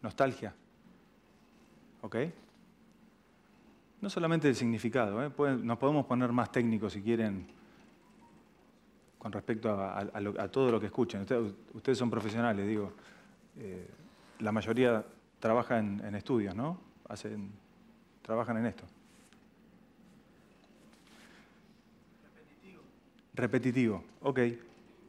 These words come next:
Speaker 1: ¿Qué más hay con respecto al tempo y, y al feel de la canción?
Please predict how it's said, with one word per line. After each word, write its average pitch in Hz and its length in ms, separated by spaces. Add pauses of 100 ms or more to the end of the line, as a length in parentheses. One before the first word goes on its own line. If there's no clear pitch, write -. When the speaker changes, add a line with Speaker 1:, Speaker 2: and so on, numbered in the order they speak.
Speaker 1:
¿Qué 156 140
más 135 240
hay 110 160
con 107 140
respecto 113 360
al 104 100
tempo 104 500
y, 95 400 (460)
y 110 40
al 98 120
feel 107 280
de 101 80
la 98 100
canción? 98 360